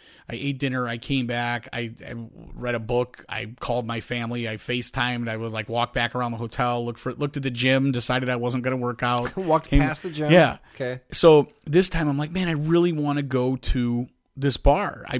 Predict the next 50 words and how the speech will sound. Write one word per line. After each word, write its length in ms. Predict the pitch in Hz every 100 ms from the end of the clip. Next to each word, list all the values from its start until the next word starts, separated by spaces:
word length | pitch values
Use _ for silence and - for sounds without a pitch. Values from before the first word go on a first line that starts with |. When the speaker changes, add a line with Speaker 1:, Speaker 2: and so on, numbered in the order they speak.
| - -
Speaker 1:
to-, 280 | 135 135 127
you 100 | 131
know, 80 | 123
the 80 |
cigar 340 | 120 127 135 202
bar. 180 | 113 110
I 80 | 110
had 120 | 117
told 340 | - 135 131 127
Ben 180 | 123
I 60 | 131
was 100 | 127
gonna 160 | 127 113
do 220 | 127 143
it, 140 | 139
and 100 | 120
I 40 | 120
Speaker 2:
Yeah. 140 | 135
Speaker 1:
definitely 280 | 143 139 147
don't 100 | 139
wanna 120 | 139
come 240 | 123 147 139
back 280 | 123 123 -
and 140 | 127
not 180 | 120 127
have 160 | 131 123
done 200 | 135 175
it. 100 | 127
Speaker 2:
I 60 | 165
wish 220 | 175 165
I 60 | 139
could 160 | 143
have 80 | 123
traveled 420 | - 110 110 110
there 260 | 110 104 101
just 260 | - 104 -
to, 80 |
just 280 | 104 - 107
to 60 | -
Speaker 1:
So 280 | - 147 117
Speaker 2:
go 40 |
to 100 | 98 -
the 60 |
Speaker 1:
then 120 | 156
I'm 60 | 170
Speaker 2:
cigar 60 | 151
Speaker 1:
like, 140 | 143
Speaker 2:
bar. 40 | 143
Speaker 1:
"You 40 |
know, 480 | 165 165 160 147 135